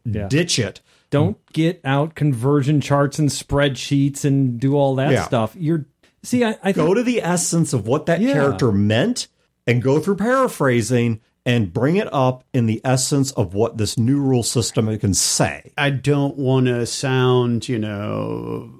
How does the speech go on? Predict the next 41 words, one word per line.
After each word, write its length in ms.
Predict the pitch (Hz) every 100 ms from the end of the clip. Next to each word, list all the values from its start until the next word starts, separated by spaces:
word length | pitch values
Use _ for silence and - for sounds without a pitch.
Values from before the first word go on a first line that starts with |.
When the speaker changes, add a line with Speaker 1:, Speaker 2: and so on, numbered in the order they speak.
| - - - -
Speaker 3:
I 100 | 131
don't 140 | 160 123
know, 320 | 113 113 117
what, 400 | 117 120 127 127 - - 131
what, 180 | 143 139 -
like, 160 | 127 - _ -
like 160 | 143 -
there's 240 | 139 -
nothing 340 | 143 131 127 120
else 200 | 120 -
to 120 | 127
discuss, 500 | 110 - 147 165 160
but 220 | - 131 - - - _ -
I 140 | 165
don't 340 | 143 185 190 139
think 260 | 175 165
there's 220 | 156 131
any 240 | 143 135 135
other 200 | 127 117
way 200 | 110 107
to 100 | 101
do 300 | 101 127 151
it, 300 | 117 - - _
right? 300 | 110 110 120 -
Other 280 | 165 160 147
than 380 | 139 131 120 110 _ _ _ -
the, 360 | 143 123 113 -
what, 340 | 139 147 143
whatever 380 | 143 147 135 135
he 60 |
called 320 | 131 135 131 -
paraphrase 580 | 139 127 131 117 113
translation. 640 | - 120 113 131 131 135 135
Speaker 1:
Yeah. 80 |
Speaker 3:
I 20 | 156
don't 140 | 165
think 160 | 180 180
there's 220 | 139 131
any 480 | 165 165 180 185 170
other 400 | 147 143 127 120
way 540 | 120 151 175 127 117